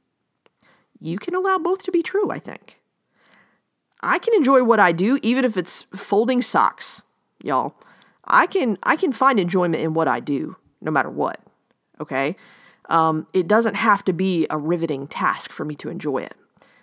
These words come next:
I could put on my, my, you know, my AirPods, I can listen to some music, I can listen to a fun podcast or a book and fold the socks, and I can thoroughly enjoy that. It's like some little downtime almost, right?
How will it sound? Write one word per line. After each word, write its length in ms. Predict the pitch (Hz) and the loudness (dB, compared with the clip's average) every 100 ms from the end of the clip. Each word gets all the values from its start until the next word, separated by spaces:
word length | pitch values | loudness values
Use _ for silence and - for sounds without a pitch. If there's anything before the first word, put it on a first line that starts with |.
| _ | _
I 80 | 320 | -8
could 160 | 180 - | -6 -2
put 140 | 202 | 0
on 200 | 208 208 | 2 4
my, 480 | 196 185 175 170 139 | 4 2 2 0 -4
my, 580 | 143 143 139 135 131 135 - _ | -8 -4 -2 -2 -2 -4 -10 _
you 100 | 165 | -14
know, 80 | 131 | -10
my 120 | 113 | -10
AirPods, 680 | - 262 - 262 262 247 233 | -6 -6 0 2 4 4 2
I 80 | 156 | -2
can 140 | 156 | -2
listen 220 | 147 165 - | -6 -8 -10
to 40 | |
some 200 | - 151 | -8 -4
music, 600 | 190 233 220 233 220 - - - _ | 0 2 2 2 0 -6 -20 -20 _
I 60 | 143 | -8
can 180 | 143 151 | -6 -4
listen 220 | 156 160 | -6 -6
to 80 | 147 | -8
a 60 | |
fun 260 | 139 160 156 | -4 -2 -4
podcast 600 | - 220 208 247 233 - | 0 -2 2 2 2 0
or 100 | 151 | -6
a 40 | |
book 400 | 147 202 220 - - - - _ _ _ - | -2 0 0 -2 -12 -20 -20 _ _ _ -4
and 260 | 175 180 | -2 0
fold 160 | 220 196 | 0 -2
the 60 | |
socks, 440 | 196 302 - - - | 0 0 0 -6 -8
and 80 | 180 | -2
I 80 | 196 | -2
can 140 | - 427 - | -4 -10 -4
thoroughly 480 | 147 202 196 156 143 | 0 2 2 0 -4
enjoy 320 | - 139 - | -6 -6 -4
that. 260 | 98 71 - _ _ _ _ _ _ | -2 -2 -6 _ _ _ _ _ _
It's 100 | - | -12
like 100 | 392 | -10
some 120 | - | -8
little 180 | 151 135 | -6 -6
downtime 520 | 143 196 277 - - | -4 -4 -6 -6 -8
almost, 540 | - - - - - - | -8 -8 -10 -12 -14 -14
right? 360 | - 170 262 - | -4 -2 -2 -6